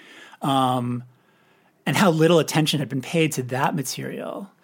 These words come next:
Something that happens when he moves to New York very soon after is that he meets a woman named Marjorie Mazia, who was a Martha Graham dancer,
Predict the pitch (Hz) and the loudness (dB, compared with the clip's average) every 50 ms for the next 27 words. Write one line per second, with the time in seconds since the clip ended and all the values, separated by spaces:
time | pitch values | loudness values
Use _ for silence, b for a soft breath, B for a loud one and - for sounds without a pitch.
0 | b b b b b b b b b b b b b b b _ - - - 190 | b b b b b b b b b b b b b b b _ -2 0 0 4
1 | 175 214 185 165 139 156 147 143 147 131 - 151 147 139 135 131 127 - - - | 4 4 4 6 4 2 2 2 0 -2 0 0 0 0 0 0 -2 -2 -2 0
2 | 127 170 170 147 147 139 131 120 120 123 - _ _ _ - - - - 131 135 | 0 0 0 0 -2 -4 -6 -6 -6 -8 -12 _ _ _ -10 -8 -4 -4 -2 -2
3 | 147 170 - - 139 127 123 127 127 123 143 143 131 131 127 127 - - - - | -2 -2 -2 -2 -4 -4 -4 -4 -6 -4 -2 -2 0 0 0 0 -2 -4 -4 -4
4 | - 131 127 131 135 131 131 120 123 120 123 131 127 131 123 127 123 - 127 120 | -4 -4 -2 -2 -2 0 -2 -2 -2 -4 -4 -4 -2 -2 -2 -2 -2 -2 -2 -2
5 | 120 120 120 120 b b b b b b b b b b b b _ 185 143 143 | -2 -2 -4 -6 b b b b b b b b b b b b _ 0 2 2
6 | 160 165 156 160 147 135 135 127 127 117 139 - - _ _ _ _ - - - | 2 2 2 2 2 2 4 4 2 2 0 -2 -8 _ _ _ _ -20 -10 -6
7 | - - 165 156 147 143 139 131 143 135 127 143 135 135 135 135 131 - 147 127 | -2 2 4 4 4 4 2 0 0 0 0 2 2 2 2 2 0 0 -2 -2
8 | 135 123 127 127 135 131 127 120 117 123 123 - - 131 123 123 123 120 - | 0 0 2 2 0 0 -2 -4 -4 -4 -4 -2 -4 -4 -6 -8 -10 -10 -12